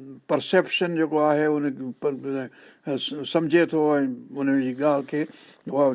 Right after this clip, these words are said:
سڄي ٿي. إذ جاءوكم من فوقكم، توهان جي مٿان ڪي آيا. مٿان معنيٰ اوڀر پاسي، مدينه منور جو جيڪو هينئر ماڻهو وڃن ٿا، اتي ڏسندا، پر هاڻي طرف جي خبر ڪون ٿي پئي،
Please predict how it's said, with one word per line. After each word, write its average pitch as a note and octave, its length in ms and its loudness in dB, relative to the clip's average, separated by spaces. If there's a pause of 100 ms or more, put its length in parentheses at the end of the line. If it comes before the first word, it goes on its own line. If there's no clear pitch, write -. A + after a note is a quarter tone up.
سڄي C#3+ 180 -2
ٿي. C#3 200 0 (360)
إذ D#3 80 4 (120)
جاءوكم A3 600 6
من G#3+ 260 2
فوقكم، F#3+ 760 2 (440)
توهان F3+ 220 4
جي G3+ 80 4
مٿان G#3 460 2
ڪي G3+ 140 2
آيا. D#3 280 4 (400)
مٿان G3 260 2
معنيٰ G#3 220 4
اوڀر G3 400 4
پاسي، F3 440 0 (400)
مدينه F3 360 2
منور F3 360 2
جو D#3 140 0
جيڪو E3 260 0
هينئر D#3+ 280 0 (400)
ماڻهو F3 240 2
وڃن G3+ 260 0
ٿا، G3 120 0
اتي F#3 200 0
ڏسندا، F3 420 2 (380)
پر D#3 80 0
هاڻي D#3+ 220 0
طرف F#3 300 0
جي F3 100 0
خبر F3+ 280 2
ڪون F#3+ 240 -2
ٿي F#3 80 -2
پئي، F#3 240 2